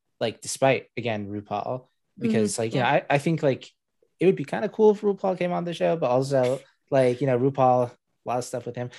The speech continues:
Speaker 1: but, like, the
Speaker 2: Like,
Speaker 1: show
Speaker 2: I've
Speaker 1: in
Speaker 2: got
Speaker 1: gen-
Speaker 2: some beef. <laughs>
Speaker 1: Yeah, but the show in general, I enjoy it a lot because, like, you know,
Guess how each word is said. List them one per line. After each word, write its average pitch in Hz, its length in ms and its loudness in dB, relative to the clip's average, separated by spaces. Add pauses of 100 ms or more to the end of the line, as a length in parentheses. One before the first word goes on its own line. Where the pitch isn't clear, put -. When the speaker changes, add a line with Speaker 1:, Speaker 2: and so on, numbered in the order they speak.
(180)
Speaker 1:
but, 165 60 8
like, 175 140 8
the - 60 4
Speaker 2:
Like, - 60 6
Speaker 1:
show - 140 8
Speaker 2:
I've - 60 8
Speaker 1:
in 359 60 10
Speaker 2:
got 330 80 8
Speaker 1:
gen- 277 200 6
Speaker 2:
some 180 120 0
beef. 262 380 -2
<laughs> - 480 2
Speaker 1:
Yeah, 151 280 2
but 160 100 2
the 196 100 8
show 247 260 8
in 208 120 6
general, 143 380 4
I 135 160 2
enjoy 127 420 -2
it 113 80 -6
a 110 40 -10
lot 110 380 -4
because, 117 380 -6
like, 107 360 -2 (520)
you 147 120 2
know, 131 280 2